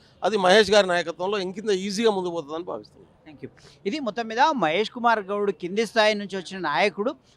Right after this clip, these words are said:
Speaker 2: అందరినీ కలుపుకోలు, ఆ, తనంతో ముందుకు తీసుకెళ్లే వ్యక్తి. ఆయన గతంలో, ఆ, ఎన్ఎస్యుఐ, ఆ, దగ్గర నుంచి, ఆ, యూత్ కాంగ్రెస్ అన్-, ఆ, ఇటువంటి వివిధ స్థాయిల్లో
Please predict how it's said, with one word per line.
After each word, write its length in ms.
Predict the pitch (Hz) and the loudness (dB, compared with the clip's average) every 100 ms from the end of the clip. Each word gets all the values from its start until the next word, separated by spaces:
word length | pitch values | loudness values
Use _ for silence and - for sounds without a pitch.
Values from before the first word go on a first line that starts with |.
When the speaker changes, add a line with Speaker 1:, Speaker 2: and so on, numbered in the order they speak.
| - | -4
Speaker 2:
అందరినీ 380 | 165 247 294 311 | 2 4 4 4
కలుపుకోలు, 720 | 247 220 226 254 247 240 214 _ _ - | 4 2 0 0 0 -2 -6 _ _ 6
ఆ, 180 | 202 196 | 8 8
తనంతో 520 | 202 214 214 220 214 | 4 2 0 4 4
ముందుకు 280 | 190 214 214 | 2 -2 -2
తీసుకెళ్లే 480 | 220 - 220 208 | -4 -2 -2 0
వ్యక్తి. 400 | 185 180 - 226 - _ _ | 0 -4 -6 -10 -10 _ _
ఆయన 200 | 196 226 | 4 6
గతంలో, 680 | 220 165 185 277 277 285 254 | 6 4 2 0 2 2 4
ఆ, 140 | 208 185 | 4 6
ఎన్ఎస్యుఐ, 840 | 180 202 240 233 233 233 233 220 _ _ - | 4 2 0 -2 0 0 0 -4 _ _ 4
ఆ, 380 | 196 196 196 190 | 8 10 10 6
దగ్గర 320 | 180 196 233 | 2 4 4
నుంచి, 380 | 240 240 294 - _ 160 | 2 -2 -4 -6 _ -2
ఆ, 180 | 165 | 0
యూత్ 280 | 165 190 262 | 2 2 2
కాంగ్రెస్ 720 | - 247 233 233 208 220 220 208 - | 8 8 8 0 0 -4 -4 -6 -4
అన్-, 320 | 208 208 214 | -4 -4 -2
ఆ, 180 | 202 190 | 0 0
ఇటువంటి 540 | 196 185 226 240 294 | -2 -4 -4 -2 -2
వివిధ 420 | 220 170 175 233 294 | -4 -4 -2 2 2
స్థాయిల్లో 580 | - 233 247 254 247 | 4 2 2 4 2